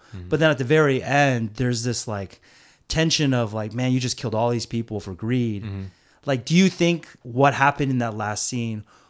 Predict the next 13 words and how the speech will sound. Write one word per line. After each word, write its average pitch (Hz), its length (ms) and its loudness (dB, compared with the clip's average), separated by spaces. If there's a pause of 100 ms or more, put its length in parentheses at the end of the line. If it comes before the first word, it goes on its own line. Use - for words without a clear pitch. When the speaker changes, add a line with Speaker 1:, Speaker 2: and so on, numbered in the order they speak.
(140)
Speaker 2:
was 107 460 -4 (100)
enough 117 720 -2 (480)
virtue 107 800 -2
to 117 200 -2
have, 104 360 -4
like, 110 180 -10
forgiven 120 680 0
Ki-hoon 117 380 -2
of 101 120 -6
everything 107 380 -8
that 95 100 -10
he's 95 200 -8
done 101 400 -8